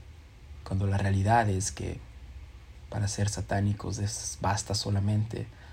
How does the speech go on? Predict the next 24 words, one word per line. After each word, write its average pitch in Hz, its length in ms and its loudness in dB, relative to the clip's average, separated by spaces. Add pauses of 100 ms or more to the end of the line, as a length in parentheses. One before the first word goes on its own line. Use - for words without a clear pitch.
(400)
con 101 160 4
querer 104 240 4
hacer 104 340 2
nuestra 104 300 0
propia 101 480 0
voluntad. 101 580 0 (1400)
Porque 107 280 2
ese 113 200 4
fue 110 200 0
el 113 100 4
pecado 104 640 2 (340)
de 110 80 -6
Satanás. 107 640 0 (800)
Esa 110 180 -2
fue 110 160 2
la 110 80 6
razón 110 480 2
por 110 140 0
la 101 100 2
cual 104 240 0
fue 107 180 -4
destituido 104 680 0
del 104 160 2
cielo, - 400 -2